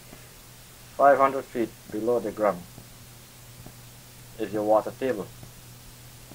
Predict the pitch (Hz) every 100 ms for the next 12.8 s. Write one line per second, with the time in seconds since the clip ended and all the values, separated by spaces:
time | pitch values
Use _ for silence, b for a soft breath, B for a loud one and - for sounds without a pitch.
0 | - - - - - 107 107 - 139 131
1 | 120 123 117 110 104 104 104 - 165 -
2 | - - 80 76 95 - - - - 104
3 | 107 95 85 - 104 120 - 101 92 -
4 | 90 - - - - - - - - 92
5 | 92 85 85 - 107 98 82 - - -
6 | - - - - - - - - - 85
7 | 85 85 82 95 117 - - - - -
8 | - - - - 110 - 110 104 - -
9 | - - - - - - - - - -
10 | - - - - - - - - - -
11 | - - - - - - 123 113 139 156
12 | 120 101 90 - 101 95 95 92